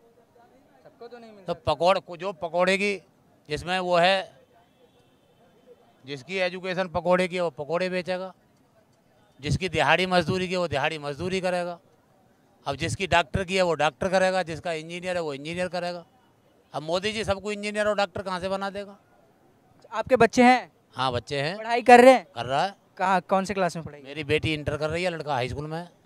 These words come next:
Speaker 1: अच्छा, आगे चल के क्या भविष्य, क्या प्लान है आपका, वो लोगों का, क्या किस चीज़ की
Speaker 2: जहाँ बच्चा
Speaker 1: तैयारी
Speaker 2: जाना
Speaker 1: कर रहे हैं?
Speaker 2: चाहेंगे, वहीं पढ़ाएंगे उन्हें।
Speaker 1: तो जहाँ जाना चाहे, वहीं
Speaker 2: वहीं,
Speaker 1: पढ़ें।
Speaker 2: वहीं पढ़ाएंगे।
Speaker 1: ये ऐसा नहीं ना है कि सरकारी नौकरी की तैयारी करो?
Speaker 2: नहीं, सरकारी नौकरी नहीं, सरकारी नौकरी तो है ही है। दूसरी बात ये है,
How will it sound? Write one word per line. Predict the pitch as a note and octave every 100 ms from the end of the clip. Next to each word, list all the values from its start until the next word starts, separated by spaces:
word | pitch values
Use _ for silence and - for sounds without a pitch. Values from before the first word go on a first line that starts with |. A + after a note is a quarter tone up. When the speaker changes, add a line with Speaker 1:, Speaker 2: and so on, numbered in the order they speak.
| -
Speaker 1:
अच्छा, | - - C#3+ - -
आगे | G3+ A3+
चल | A#3+ A#3
के | A#3+
क्या | A3+ A3+ A3+
भविष्य, | G3 G3 G#3+ - -
क्या | A3+
प्लान | A3+ A3 G#3+
है | G#3+
आपका, | G3+ - G#3
वो | G3
लोगों | F#3+ F#3
का, | F3+
क्या | F3 F#3+ F3+ _ F#3+ _ -
किस | D3+
चीज़ |
की | G#3+
Speaker 2:
जहाँ | G3 F#3+
बच्चा |
Speaker 1:
तैयारी | F3 F3
Speaker 2:
जाना | E3+ F3
Speaker 1:
कर | E3+
रहे | E3
हैं? |
Speaker 2:
चाहेंगे, | F3 F#3
वहीं | D#3 D#3+
पढ़ाएंगे | C3 B2+ D#3+ G3
उन्हें। | G#3 G3+
Speaker 1:
तो | - E3+
जहाँ | - A3 A#3
जाना | A3 A3+
चाहे, | A3+ A3
वहीं | A3
Speaker 2:
वहीं, | G#3
Speaker 1:
पढ़ें। | - C3+
Speaker 2:
वहीं | B2 B2
पढ़ाएंगे। | A#2+ A#2 B2 F3+ F#3 _ _
Speaker 1:
ये | G3+
ऐसा | G3+ B3
नहीं | B3+ D#4
ना |
है | C#4
कि | A#3+
सरकारी | A#3 G#3+ A3+ A#3+
नौकरी | A#3 A3 A#3
की |
तैयारी | G#3+ G#3+ G3 F#3
करो? | F#3 F#3 D#3+
Speaker 2:
नहीं, | A#3+
सरकारी | - D3 C#3+ D#3+ G3+
नौकरी | F#3+ F#3+ G#3
नहीं, | B3+ - - -
सरकारी | - E3+ F#3 G#3 A#3
नौकरी | A3+ A3 A#3
तो | A3+
है | E3 G3
ही | A3+
है। | B3
दूसरी | A3+ A3 G#3
बात | A3+ A3+
ये | A3 A3+
है, | B3+